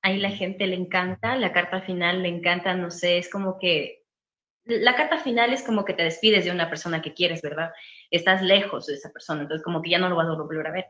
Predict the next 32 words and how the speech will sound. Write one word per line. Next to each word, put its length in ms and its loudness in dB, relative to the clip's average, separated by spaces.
Y 120 -8
creo 200 -2
que 100 6
ellos 240 2
les, 220 -2
es 320 0
como 260 -2
que 60 -8
estar 180 4
lejos 320 2
de 80 2
su 180 -6
patria, 500 6
entonces 420 0
sí 100 -2
les 160 -2
traía 240 -4
recuerdos 440 -4
y 40 -8
se 100 -12
ponían 280 -4
a 80 -2
llorar 380 4
y 100 2
lloraban 440 6
y 60 0
decían, 220 -2
"Yo 120 6
soy 220 2
ecuatoriana", 560 2
nos 140 0
abrazaban 500 4